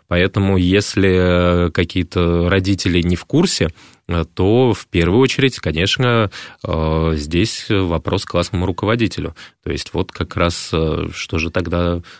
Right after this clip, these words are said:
он доносит до родителей своего класса. Поэтому у нас управляющий орган, э, управляющий совет, э, хороший рабочий такой орган,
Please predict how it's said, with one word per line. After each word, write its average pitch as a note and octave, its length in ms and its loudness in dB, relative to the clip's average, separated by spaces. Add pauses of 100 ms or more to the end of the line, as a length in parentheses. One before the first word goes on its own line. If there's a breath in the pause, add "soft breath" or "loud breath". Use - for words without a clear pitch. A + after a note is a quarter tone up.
(140 loud breath)
он E2 260 -2 (160 soft breath)
доносит F#2+ 600 0
до F2+ 1080 0 (280)
родителей F2 480 0
своего F#2+ 300 -2
класса. - 420 -4 (440 loud breath)
Поэтому G2 680 2
у F2 80 4
нас F#2 320 0
управляющий F2 560 0
орган, E2+ 360 -2
э, D#2+ 200 -2
управляющий E2+ 520 0
совет, E2+ 440 0
э, E2 320 -2 (420)
хороший F#2 580 2
рабочий F2 400 0
такой E2+ 260 0
орган, B2 340 2